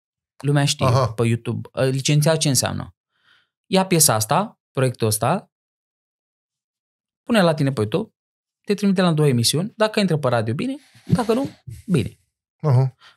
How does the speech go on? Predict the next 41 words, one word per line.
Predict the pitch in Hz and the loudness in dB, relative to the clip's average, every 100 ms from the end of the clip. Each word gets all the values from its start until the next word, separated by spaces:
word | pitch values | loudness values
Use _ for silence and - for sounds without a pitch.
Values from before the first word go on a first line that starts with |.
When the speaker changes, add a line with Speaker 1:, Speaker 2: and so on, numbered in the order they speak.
| _ | _
Speaker 1:
Mare | 196 208 | 0 2
promovare | 202 196 185 196 | 4 4 4 4
nu-ți | 190 156 - | 4 4 2
fac. | - - _ _ _ _ _ - - - - _ _ _ _ _ _ _ | -6 -10 _ _ _ _ _ -20 -18 -18 -20 _ _ _ _ _ _ _
Dar | 147 147 135 135 - - - 139 | -2 2 2 0 -2 -8 -4 -2
ce | - 160 | 0 2
nu | 156 | 4
știam | 147 135 123 | 2 2 2
atunci | 117 190 240 - _ | 0 -2 -4 -8 _
era | 165 185 | 0 0
că | 185 | 0
trebuia | 190 190 | 0 2
să-mi | 185 190 | 2 2
plătească | 185 180 185 | 2 0 -2
proiectul. | 180 180 - _ | -2 -4 -4 _
La | - 127 | -4 -2
primul | 151 143 | 0 0
proiect | 139 143 | 0 0
am | 143 | 0
dat | 147 | 0
zece | 147 147 | 0 0
mii | 143 | 0
de | 139 | 0
euro | 135 | 0
din | 127 | 0
buzunarul | 127 127 135 131 | 0 0 0 -2
meu. | 117 - _ _ _ _ | -4 -8 _ _ _ _
Speaker 2:
Păi, | - 98 131 - | -2 0 0 -2
da. | 110 104 - _ _ _ | -4 -4 -8 _ _ _
Speaker 1:
Din | 135 | -2
banii | 123 143 | 0 0
mei. | - 117 _ _ _ _ _ _ _ _ _ | -2 -6 _ _ _ _ _ _ _ _ _
Mie | - 127 | -2 0
nu | |
mi | 120 | 0
s-a, | 117 | -2
nu | 107 123 131 | -2 -2 -2
s-a | 127 | -2
plătit | 120 120 | -4 -2
niciun | 123 117 117 113 | -4 -2 -4 -4
proiect. | 127 120 - | -6 -8 -12